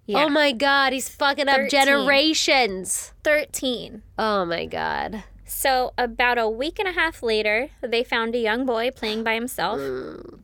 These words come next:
Speaker 1: and decided to take their chance.
Speaker 2: No, I don't wanna hear this.
Speaker 1: I'll be quick.
Speaker 2: Ugh.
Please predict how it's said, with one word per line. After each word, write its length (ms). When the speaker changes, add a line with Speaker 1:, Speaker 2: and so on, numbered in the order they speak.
Speaker 1:
and 220
decided 420
to 100
take 240
their 140
chance. 420
Speaker 2:
No, 520
I 80
don't 160
wanna 200
hear 240
this. 720
Speaker 1:
I'll 100
be 120
quick. 380
Speaker 2:
Ugh. 180